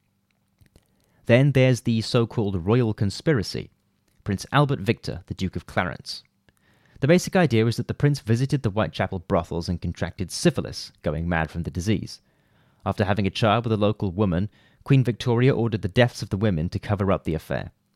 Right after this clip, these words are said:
Several problems with this. Firstly, the Queen never really had that kind of ability. Even Victoria couldn't just pay to have people assassinated. That's not really how it works. Secondly,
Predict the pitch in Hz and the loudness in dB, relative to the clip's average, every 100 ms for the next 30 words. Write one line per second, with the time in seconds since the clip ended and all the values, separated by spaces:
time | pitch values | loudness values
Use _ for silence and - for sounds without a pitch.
0 | _ _ _ _ _ - 247 185 110 87 | _ _ _ _ _ 0 2 2 2 0
1 | 80 - - 123 165 - _ _ _ _ | -2 -6 0 0 0 -8 _ _ _ _
2 | - 208 190 - 71 92 135 _ _ _ | -2 2 2 -2 -4 -4 -6 _ _ _
3 | 113 - 220 254 208 214 196 165 175 127 | -6 -2 -2 0 -2 -2 -2 0 2 4
4 | 131 123 92 - 107 107 90 92 - - | 4 2 -6 -4 -4 -2 -2 -2 -4 -8
5 | - - 160 185 170 139 143 123 - - | -12 -2 0 2 -2 -2 0 0 -4 -6
6 | 92 80 90 - - 101 95 95 90 87 | -6 -6 -8 -10 -2 0 0 0 -2 -2
7 | 104 95 87 92 131 131 - - 90 110 | -6 -6 -6 -2 -2 -2 -6 -8 -6 -2
8 | 104 - 131 95 110 113 113 104 98 95 | -2 -2 -4 -4 -4 -2 -2 -2 -2 -4
9 | - 95 107 82 - - - _ _ _ | -6 -6 -2 -2 -4 -14 -20 _ _ _
10 | _ _ - - 196 180 143 127 | _ _ -12 -2 0 2 2 0